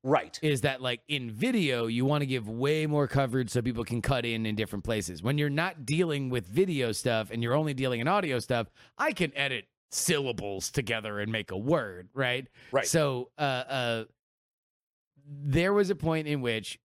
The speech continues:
Speaker 2: we're reading the first episode. This is the first episode, one of the first recording sessions, where
Speaker 1: So
Speaker 2: also we, we had realized this, 'cause initially I just gave you the script and I had you read it,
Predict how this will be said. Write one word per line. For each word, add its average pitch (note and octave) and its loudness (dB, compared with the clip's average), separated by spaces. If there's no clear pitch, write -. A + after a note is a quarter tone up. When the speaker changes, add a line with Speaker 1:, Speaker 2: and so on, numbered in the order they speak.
Speaker 2:
we're B2 2
reading C3+ 0
the A#2+ -4
first D3+ 0
episode. G#2 0
This C3+ 2
is C3 0
the A#2+ -4
first D#3+ 0
episode, A#2+ -2
one D3+ 2
of F3 0
the - -4
first E3 0
recording C#3+ 0
sessions, A#2 0
where C#3+ 2
Speaker 1:
So - 0
Speaker 2:
also F#3+ 4
we, F3+ 2
we F#3 4
had C4+ 2
realized F3 4
this, F3 0
'cause C#3+ 0
initially D3+ 2
I D#3 2
just E3 -6
gave C#3 -2
you C#3+ 2
the A#2+ -6
script - -2
and C#3+ 0
I D3+ 0
had C#3 -2
you B2+ -2
read D#3+ 0
it, A2+ -2